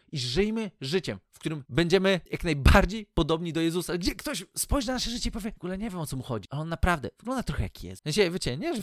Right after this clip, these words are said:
fizycznie, wiecie, o co mi chodzi. On żyje jakimś takim życiem, które przyciąga ludzi, którzy są zgubieni. Życiem, które wyznacza pewne standardy funkcjonowania, pomagania innym i relacji z Bogiem,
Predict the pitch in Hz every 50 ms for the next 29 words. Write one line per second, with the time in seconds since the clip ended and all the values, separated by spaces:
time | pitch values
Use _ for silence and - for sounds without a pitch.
0 | 127 - - - 117 127 123 - - - - - - 131 120 90 - - - 104
1 | - - 104 92 - 139 151 151 139 160 226 302 302 285 226 160 151 - 180 -
2 | 180 - - 175 151 151 214 - 233 214 - - - 220 220 220 214 202 _ -
3 | - - 139 - - 202 226 233 233 202 - - 147 147 165 190 147 117 117 -
4 | - 127 120 117 - 139 127 - - - 117 107 117 135 120 131 127 120 120 120
5 | 123 - - 120 120 190 247 - 247 214 185 - - - 185 185 180 175 175 175
6 | 170 - - 156 131 170 156 135 156 185 214 226 220 - 139 107 101 - - -
7 | 123 143 143 - - - - 180 180 170 196 208 214 196 156 110 101 95 - -
8 | - - 175 165 - - 175 160 165 156 143 175 170 160 120 104 107 113 _ _
9 | _ _ - 160 170 160 147 139 170 165 160 139 117 85 104 113 107 - - 156
10 | 165 147 156 156 175 220 226 214 - - - 110 95 - _ - 117 110 117 113
11 | 139 160 156 135 135 139 147